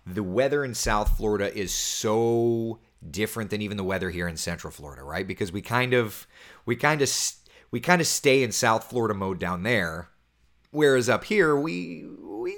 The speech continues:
we do get into some chill from time to time, you know? Catherine says,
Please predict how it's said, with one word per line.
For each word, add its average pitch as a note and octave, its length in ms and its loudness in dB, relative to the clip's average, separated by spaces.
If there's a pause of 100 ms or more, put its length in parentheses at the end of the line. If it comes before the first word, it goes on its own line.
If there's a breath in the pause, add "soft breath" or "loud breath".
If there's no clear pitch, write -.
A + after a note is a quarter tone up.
(140)
we G4+ 160 -8
do G4+ 240 -2
get F4+ 160 2
into G#3+ 220 -4
some E3 200 -6
chill F#2 400 -4 (220)
from A#2 180 -8
time G#2 240 2
to F#2 80 -8
time, D#2+ 460 -8
you F#2 100 -8
know? D3+ 300 -4 (2500 loud breath)
Catherine F#2 380 -4
says, F#2 380 -4